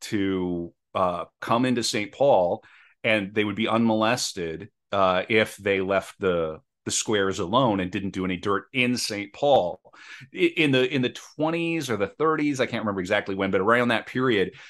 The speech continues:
one out of every five bank robberies in the United, the United States happened in Minnesota.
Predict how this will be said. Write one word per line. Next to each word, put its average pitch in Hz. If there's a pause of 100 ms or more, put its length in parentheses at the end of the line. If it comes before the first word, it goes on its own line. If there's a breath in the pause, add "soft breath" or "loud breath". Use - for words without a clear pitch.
(200 loud breath)
one 123
out 139
of 120
every 131
five 117
bank 107
robberies 87 (200)
in 101
the 98
United, 95
the 95
United 95
States 107
happened 95
in 85
Minnesota. 87